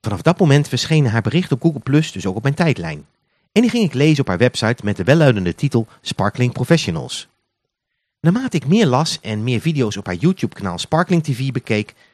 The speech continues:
raakte ik meer en meer geïnteresseerd in datgene waar Brenda mee bezig is. Op haar Google Plus profiel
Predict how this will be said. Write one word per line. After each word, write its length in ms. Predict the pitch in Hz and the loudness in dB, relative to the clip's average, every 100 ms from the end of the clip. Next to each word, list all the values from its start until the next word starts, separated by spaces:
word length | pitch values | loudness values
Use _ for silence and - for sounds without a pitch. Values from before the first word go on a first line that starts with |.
| _ | _
raakte 320 | - 156 156 | 0 0 0
ik 100 | 113 | -4
meer 240 | 104 175 202 | 0 2 4
en 80 | 139 | 2
meer 140 | 123 | 0
geïnteresseerd 600 | 113 107 98 - 143 160 | -2 -6 -4 -2 -2 -4
in 100 | 98 | -2
datgene 480 | - - 110 120 151 | -4 -2 -2 0 0
waar 120 | 147 | 0
Brenda 280 | 151 185 180 | 2 2 2
mee 120 | 185 | 2
bezig 340 | 196 214 82 | 0 -2 -4
is. 280 | 80 - - _ _ _ _ _ _ _ _ _ _ - | -8 -10 -12 _ _ _ _ _ _ _ _ _ _ -4
Op 120 | 269 | 0
haar 120 | 185 | 0
Google 200 | 185 139 | 0 -2
Plus 240 | - 208 - | 4 4 4
profiel 440 | 147 - 135 | -2 0 0